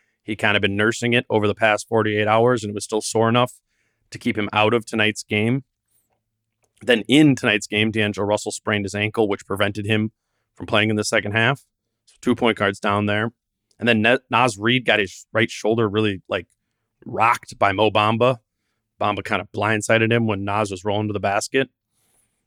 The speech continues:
Naz did play in the second half, but just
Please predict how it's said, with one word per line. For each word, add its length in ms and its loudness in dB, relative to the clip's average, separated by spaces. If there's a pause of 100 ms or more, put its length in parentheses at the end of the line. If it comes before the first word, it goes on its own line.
(240)
Naz 360 2 (480)
did 320 2
play 220 4
in 100 4
the 60 -2
second 340 0
half, 380 2
but 200 2 (920)
just 260 -2